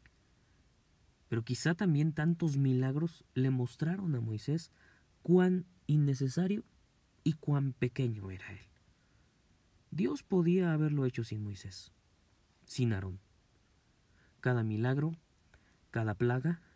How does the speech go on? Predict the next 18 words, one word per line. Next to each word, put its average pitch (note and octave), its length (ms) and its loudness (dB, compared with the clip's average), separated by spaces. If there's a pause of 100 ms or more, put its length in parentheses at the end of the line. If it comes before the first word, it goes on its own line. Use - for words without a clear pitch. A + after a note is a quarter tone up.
(300)
el A#2+ 140 0
mar A2+ 180 0
abierto, C#3 520 0 (760)
las A#2+ 160 -2
aguas C3 260 0
amargas C#3 460 2
convertidas C3 600 -2
en A2 120 -2
dulces, D3+ 480 0
el B2 140 0
maná, A#2 380 0
la E3+ 120 0
columna C3+ 420 -2
de A2+ 120 -2
nube, D#3 300 0
la D#3 120 -2
de A2+ 120 0
fuego, D#3 400 2